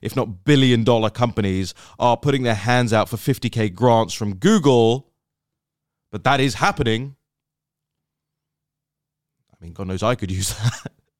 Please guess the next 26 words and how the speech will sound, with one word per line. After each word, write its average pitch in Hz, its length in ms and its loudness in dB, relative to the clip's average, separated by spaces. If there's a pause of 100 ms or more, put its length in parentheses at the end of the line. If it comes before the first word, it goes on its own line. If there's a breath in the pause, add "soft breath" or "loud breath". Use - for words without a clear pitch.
(520 loud breath)
But 139 120 4
I 151 80 4
don't 160 140 2
know 151 100 4
why 147 140 4
the 139 80 2
Washington 123 380 -4
Post 180 300 2
needs 113 240 0
it. 123 260 0 (1800)
I 139 80 0
mean, 131 180 2
fifty 147 240 -2
thousand 123 360 0
dollars 117 560 -2 (840)
wouldn't 131 200 -4
even 110 220 -2
cover 110 360 0
the 98 100 -4
janitor's 123 500 -2
salary 123 400 0
in 98 80 -4
the 101 60 -4
Washington 104 440 -6
Post 123 320 -4
building 92 520 -2